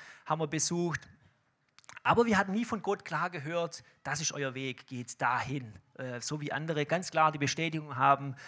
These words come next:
das und das zu machen.“ Ähm, wir haben aber auch nie zum, von Gott gehört, „Äh, macht es nicht, ja, bleibt hier in Deutschland.“ Also haben wir gesagt, „Okay, wir probieren es einfach aus.“ Wir sind dann dreieinhalb Monate nach Indien gegangen,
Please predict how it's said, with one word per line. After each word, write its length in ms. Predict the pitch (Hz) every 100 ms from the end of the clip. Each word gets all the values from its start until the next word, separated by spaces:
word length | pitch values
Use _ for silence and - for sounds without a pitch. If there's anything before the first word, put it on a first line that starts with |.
| - -
das 220 | 131 139
und 100 | 120
das 220 | 120 -
zu 120 | -
machen.“ 500 | 113 - - 110 - - - - - - - - _ _ -
Ähm, 400 | 147 151 165 165 156
wir 100 | 170
haben 100 | 262
aber 160 | 247
auch 100 | 202
nie 180 | 208 247
zum, 120 | 247
von 140 | 202 202
Gott 220 | 214 202
gehört, 640 | 190 180 202 202 - - -
„Äh, 160 | 175 165
macht 240 | 160 -
es 100 | 156
nicht, 300 | 202 233 - - -
ja, 120 | 151
bleibt 280 | 165 156 -
hier 80 | 151
in 60 |
Deutschland.“ 600 | 170 220 - 151 240 - - -
Also 240 | 135 165 175
haben 80 | 190
wir 80 |
gesagt, 420 | 180 160 196 208 160
„Okay, 300 | - 220 120 -
wir 160 | 156 151
probieren 300 | 139 160 156
es 80 | -
einfach 360 | 147 139 -
aus.“ 400 | 165 254 - - - - - -
Wir 100 | 151
sind 140 | 151 156
dann 240 | 151 147 -
dreieinhalb 400 | - 147 139 143
Monate 280 | 147 147 147
nach 140 | 139 -
Indien 380 | 185 208 202
gegangen, 500 | 196 185 196 196 190